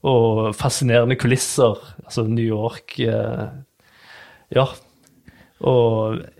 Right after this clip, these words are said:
som du sier, eh, veldig krevende. Eh, og en film du må se flere ganger for å liksom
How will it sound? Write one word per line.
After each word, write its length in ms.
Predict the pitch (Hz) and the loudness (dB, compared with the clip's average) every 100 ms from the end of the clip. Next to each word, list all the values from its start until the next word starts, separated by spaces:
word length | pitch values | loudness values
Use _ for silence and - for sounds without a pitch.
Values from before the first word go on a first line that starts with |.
| - _ | -20 _
som 360 | - - 135 | -16 -4 0
du 80 | 120 | 0
sier, 500 | 117 113 113 127 - - | 2 4 4 2 -2 -8
eh, 240 | 127 135 | -4 -4
veldig 500 | - 135 110 101 123 | 0 2 2 2 -2
krevende. 480 | - 107 101 123 110 - _ _ _ _ _ _ _ _ _ _ _ | 2 2 2 -2 -2 -6 _ _ _ _ _ _ _ _ _ _ _
Eh, 760 | - 131 120 117 113 110 - - - | -2 0 2 0 -2 -4 -8 -12 -18
og 60 | - | -6
en 80 | 123 | -2
film 240 | 123 120 | 0 0
du 100 | 127 | 0
må 180 | 117 110 | -2 -2
se 160 | - 110 110 107 | -4 -4 -4 -6
flere 580 | - - - - 104 117 | -10 -16 -2 0 2 2
ganger 380 | 110 101 113 - - _ - _ _ _ _ _ _ _ _ _ _ - | 0 -2 -4 -6 -16 _ -20 _ _ _ _ _ _ _ _ _ _ -20
for 240 | - 113 | -4 -2
å 80 | 107 | -2
liksom 520 | 101 - 101 90 - | -4 -6 -8 -8 -16